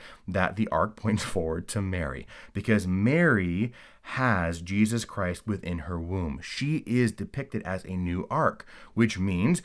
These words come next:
she is also, well, put it this way, if the ark was holy, if the ark was the most sacred object of all of Israel, it was the glory of the people of Israel because it was the, uh, seat of wisdom, or rather the seat of mercy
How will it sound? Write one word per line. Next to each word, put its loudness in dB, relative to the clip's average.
she 0
is 4
also, 2
well, -2
put 4
it -4
this 4
way, -4
if 0
the -2
ark 8
was 4
holy, -2
if -8
the -6
ark 4
was 0
the -4
most -2
sacred -2
object -4
of -6
all 4
of 0
Israel, -2
it -2
was 0
the -2
glory 4
of 4
the 2
people 0
of 0
Israel 0
because -10
it -6
was -6
the, -4
uh, -6
seat -2
of 0
wisdom, 2
or 0
rather -4
the -6
seat 0
of 0
mercy 2